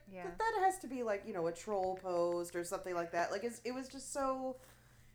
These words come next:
Speaker 2: it seemed so out there, you know? But I
Speaker 1: Well,
Speaker 2: looked
Speaker 1: what's
Speaker 2: it up
Speaker 1: interesting
Speaker 2: and
Speaker 1: to me
Speaker 2: Yep.
Speaker 1: Yeah. Well,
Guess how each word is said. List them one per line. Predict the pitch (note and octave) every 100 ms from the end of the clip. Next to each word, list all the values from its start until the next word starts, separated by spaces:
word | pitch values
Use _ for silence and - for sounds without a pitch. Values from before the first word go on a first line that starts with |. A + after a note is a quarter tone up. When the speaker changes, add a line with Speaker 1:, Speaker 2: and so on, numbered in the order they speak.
| -
Speaker 2:
it | B3+
seemed | - D#4 C#4+
so | D4 C4 - -
out | D4+ E4+
there, | - C3 - - -
you | - G3
know? | G3 G#3+ C#4 - - - - - - - - - -
But | F3+ F#3
I | -
Speaker 1:
Well, | F3
Speaker 2:
looked | F#3
Speaker 1:
what's | G#3
Speaker 2:
it |
up | G#3+ B3+
Speaker 1:
interesting | - F3+
Speaker 2:
and | F3+
Speaker 1:
to | G3
me | A3 G#3 G3+ G#3
Speaker 2:
Yep. | B3 - - - -
Speaker 1:
Yeah. | G3+ G3 F#3 E3+ -
Well, | A3+ -